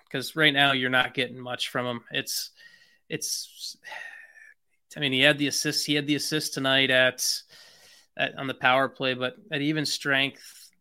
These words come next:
he's got, he's getting, he's getting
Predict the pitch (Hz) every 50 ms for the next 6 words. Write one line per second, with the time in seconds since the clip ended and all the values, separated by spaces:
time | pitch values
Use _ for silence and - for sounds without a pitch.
0 | _ _ _ _ _ _ _ _ _ _ _ _ _ _ - - 143 135 151 160
1 | 147 147 147 135 131 127 127 123 123 120 120 - _ _ _ _ _ _ _ _
2 | _ _ _ _ _ _ _ _ _ _ _ _ _ _ _ _ _ _ _ _
3 | _ _ _ _ - - - - _ 170 156 139 156 156 - - 175 - - 160
4 | 156 143 135 165 165 156 - 214 190 156 -